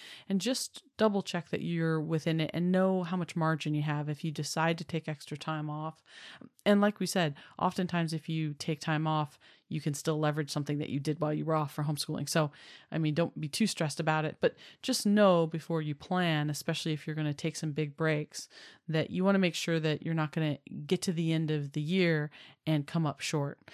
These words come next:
You also wanna make sure that, uh, different states clock where your year starts and ends at different points.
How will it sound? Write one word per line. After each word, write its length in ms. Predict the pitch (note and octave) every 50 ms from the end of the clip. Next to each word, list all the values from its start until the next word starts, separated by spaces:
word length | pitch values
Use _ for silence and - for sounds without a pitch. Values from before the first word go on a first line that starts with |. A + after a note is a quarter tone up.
| - - - -
You 120 | F#3 F3+
also 200 | F3+ E3+ - G3
wanna 160 | F#3 F3+ F3
make 200 | F3 E3+ D#3+ D#3
sure 380 | - - - F3 E3 D#3+ D#3 D3+
that, 260 | D3+ D3+ D3 C#3 - _ _ - - _ _ _ _ - C#3+
uh, 60 | C#3 C3 - E3 F#3+ F3+
different 300 | - F3+ E3+ - F3+ D#3+
states 420 | - - - D#3+ D#3 D3 - - - _ _ _ _
clock 460 | - - - D#3+ D3 D3+ - - - - -
where 280 | D#3 D#3 D#3+ D#3+ D#3+
your 220 | D#3+ D3+ D3+ D3+ D3
year 460 | C#3 C3+ C#3 D3 D3+ D#3 D#3+ D#3+ D#3+
starts 500 | - - - - - C3+ C#3+ D#3 - -
and 120 | - C#3+ -
ends 300 | - C#3+ D3+ D#3+ E3 E3
at 80 | D#3
different 280 | - D#3+ C#3+ - D3 -
points. 440 | - D#3+ D#3 E3 F#3+ - - -